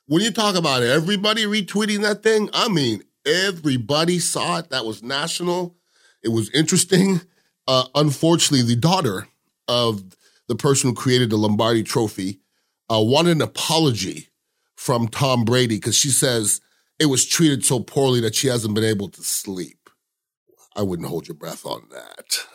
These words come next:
uh, anytime soon. And get over yourself, okay? It's a trophy. Now, that being said,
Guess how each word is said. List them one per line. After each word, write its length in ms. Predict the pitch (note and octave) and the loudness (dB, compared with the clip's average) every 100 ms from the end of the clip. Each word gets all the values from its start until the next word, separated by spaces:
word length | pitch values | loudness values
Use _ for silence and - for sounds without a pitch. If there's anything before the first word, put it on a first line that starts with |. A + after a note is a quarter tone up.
| - | -14
uh, 80 | - - | -12 -6
anytime 560 | G#2+ G2 - F#2+ E2+ | -4 -4 -6 -8 -4
soon. 580 | - - A#2 G2 G2 F#2+ _ _ _ _ | -2 0 0 -2 -6 -10 _ _ _ _
And 100 | G3 | -2
get 80 | C3 | -2
over 160 | - | -4
yourself, 500 | - E3 - - - - | -6 -4 -4 -8 -18 -12
okay? 220 | G#2 A#2+ | -2 0
It's 200 | A2+ A2+ | 0 -2
a 60 | |
trophy. 580 | G#2 D#3+ D3+ C#3 D3 C#3+ - _ _ _ | 0 0 2 2 0 0 -6 _ _ _
Now, 380 | C#3 C3+ C3 - - | 0 0 -2 -6 -4
that 280 | C#3 A3+ G#3 | 0 2 2
being 260 | F3+ D#3+ | 4 4
said, 380 | A#2+ D#3+ C3 E2 | 4 2 2 -2